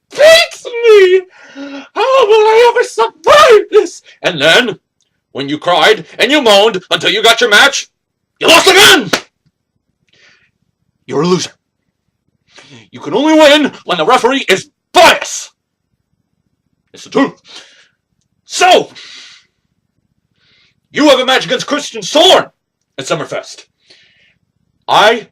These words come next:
hope to God you actually win. What? The Patriot wants Zane LaFontaine to win the internet title? Yes, I do.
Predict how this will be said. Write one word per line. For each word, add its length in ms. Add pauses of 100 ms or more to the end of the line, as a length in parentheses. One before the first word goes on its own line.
(100)
hope 440 (280)
to 240 (180)
God 280 (880)
you 360
actually 380
win. 200 (1600)
What? 360 (180)
The 120
Patriot 540 (520)
wants 360 (720)
Zane 280
LaFontaine 840 (200)
to 160
win 240
the 120
internet 340
title? 500 (1000)
Yes, 400 (180)
I 100
do. 220